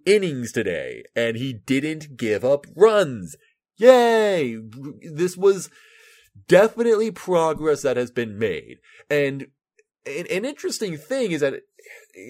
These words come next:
a kind of consistent thing for him today is that even though he was giving up walks, he was getting a few first pitch strikes, which was, that's, that's one of the big, like, kind of weirdly specific, but very, very obviously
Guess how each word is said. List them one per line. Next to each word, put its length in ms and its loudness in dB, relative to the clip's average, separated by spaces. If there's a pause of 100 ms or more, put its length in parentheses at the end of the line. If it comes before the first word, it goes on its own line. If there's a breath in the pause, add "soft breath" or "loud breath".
a 100 -2
kind 280 -6
of 80 0
consistent 520 -6
thing 400 0
for 160 -2
him 120 -4
today 400 -2
is 140 -6
that 280 -2
even 160 -4
though 80 4
he 100 -4
was 160 -4
giving 260 -4
up 140 -4
walks, 440 -2 (200 soft breath)
he 240 -10
was 460 -2
getting 320 2
a 80 -2
few 720 -4 (480 soft breath)
first 420 -4
pitch 560 -8
strikes, 840 -6 (240 soft breath)
which 280 -6
was, 300 -2 (920 soft breath)
that's, 200 -4
that's 240 -2
one 100 -4
of 80 -2
the 100 6
big, 720 2
like, 120 0
kind 240 -4
of 140 -6
weirdly 480 -8
specific, 640 -4
but 260 2
very, 400 2
very 400 2
obviously 840 -4